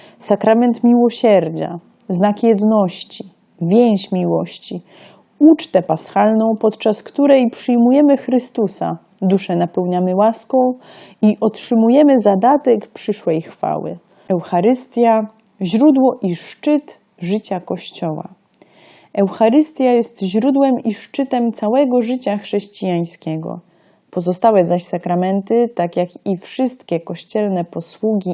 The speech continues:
i dzieła apostolstwa, wiążą się ze świętą Eucharystią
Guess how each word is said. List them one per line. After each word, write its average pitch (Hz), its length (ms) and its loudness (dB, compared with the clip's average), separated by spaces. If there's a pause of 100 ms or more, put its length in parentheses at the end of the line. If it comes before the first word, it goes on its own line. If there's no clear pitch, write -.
(120)
i 170 100 -6
dzieła 185 320 0
apostolstwa, 196 1000 -6 (520)
wiążą 175 460 0
się 165 180 -4
ze 160 140 -4
świętą 170 440 -6
Eucharystią 185 680 -6